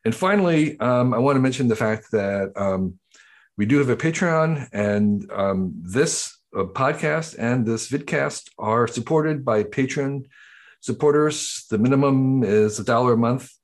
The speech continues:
And for that, you get, um, an email to ask us anything. We'll respond and, um, answer your question if we're able to. There are other higher levels. You can all see those at our Patreon page. And all those links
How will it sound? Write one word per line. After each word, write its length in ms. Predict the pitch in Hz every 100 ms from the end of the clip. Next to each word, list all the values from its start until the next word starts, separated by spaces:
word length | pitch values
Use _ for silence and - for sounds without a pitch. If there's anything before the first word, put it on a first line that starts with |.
| _ - - _ _ -
And 440 | 95 101 101 98
for 120 | 113
that, 340 | 107 107 - -
you 720 | 101 101 104 101 101 95 92 -
get, 480 | 101 107 101 98 -
um, 460 | 92 92 95 92 90
an 100 | 139
email 680 | 233 214 156 127 127 120 - 107 _
to 100 | -
ask 280 | 117 120 -
us 100 | 117
anything. 460 | 107 101 101 80 76
We'll 180 | 98 101
respond 640 | 92 - 113 104 101 90
and, 320 | 87 85 82
um, 360 | 85 85 82 80
answer 260 | 110 120 127
your 120 | 117
question 340 | - 107 - 98
if 160 | 87
we're 200 | 92 90
able 160 | 90 87
to. 220 | - 76 - _ - - _
There 180 | 90 98
are 80 | 98
other 140 | 107 104
higher 200 | 120 110
levels. 420 | 120 135 131 127
You 100 | 90
can 140 | 90
all 180 | 90 95
see 160 | - 95
those 280 | 95 95
at 100 | 90
our 140 | 87 87
Patreon 560 | - 98 - 87 87 82
page. 460 | 85 73 - - _ _ - - _
And 100 | 101
all 140 | 107
those 240 | 110 110 110
links 320 | 98 101 -